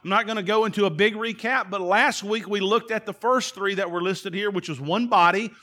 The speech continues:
which is the church of Jesus Christ, one spirit,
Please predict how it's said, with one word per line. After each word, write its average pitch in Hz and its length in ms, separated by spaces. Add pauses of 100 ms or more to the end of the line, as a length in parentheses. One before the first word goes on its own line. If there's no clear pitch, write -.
(160)
which 175 180
is 185 120
the 165 120
church 220 400
of 175 120
Jesus 175 440
Christ, 165 420 (300)
one 208 300
spirit, 233 760